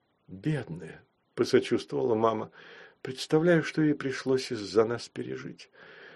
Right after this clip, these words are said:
Нужно будет подбросить ей в почтовый ящик золотой слиток или несколько рубинов. Быть может, это ее утешит». С тех пор мы стали гораздо внимательнее следить за Шпротом,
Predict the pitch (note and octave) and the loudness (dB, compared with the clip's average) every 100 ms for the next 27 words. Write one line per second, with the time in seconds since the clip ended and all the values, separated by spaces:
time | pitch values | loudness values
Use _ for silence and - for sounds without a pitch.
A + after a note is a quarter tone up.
0 | - C#3 C3 C3 B2+ C3 C3+ B2 B2 C3 | -4 0 2 2 4 2 4 4 8 6
1 | C3 B2+ C3 A#2+ - B2+ - C3+ A#2+ A2+ | 6 -2 2 2 0 -4 0 2 2 4
2 | B2 A2 - A2+ G2 A2+ A2+ - A2+ - | 2 2 -4 -8 -6 -4 -4 -4 -6 -6
3 | - B2+ C#3+ C3 - A2 G2+ G2+ G#2+ G2+ | -2 0 0 -4 -6 -2 0 0 0 -2
4 | - G#2 - G#2 G#2+ G2 G#2 G2+ G2 - | -2 -4 -4 -6 -4 -2 2 4 2 -2
5 | - - - _ - B2+ C3 C3+ B2 G2+ | -20 -20 -20 _ -12 -2 0 2 2 2
6 | G2 G#2+ A2 G2+ G2 G2 F#2+ F2+ F2 G#2+ | 0 -4 0 2 6 6 6 2 -2 -4
7 | B2 - _ - _ _ _ _ _ _ | -4 -12 _ -20 _ _ _ _ _ _
8 | _ _ _ _ _ _ _ _ _ _ | _ _ _ _ _ _ _ _ _ _
9 | - F#3+ E3+ F3+ D#3+ D3 C3 D3+ C3+ C3 | 4 6 8 6 8 6 6 6 8 10
10 | C3+ A#2+ C3 C3+ C3+ A#2 G#2 G#2 G#2 G2 | 8 8 4 4 6 6 6 2 2 0
11 | - G2+ G2 G2+ E2+ G#2 - A2+ A#2 - | 2 2 4 2 6 4 4 6 8 8
12 | C#3+ - | 6 2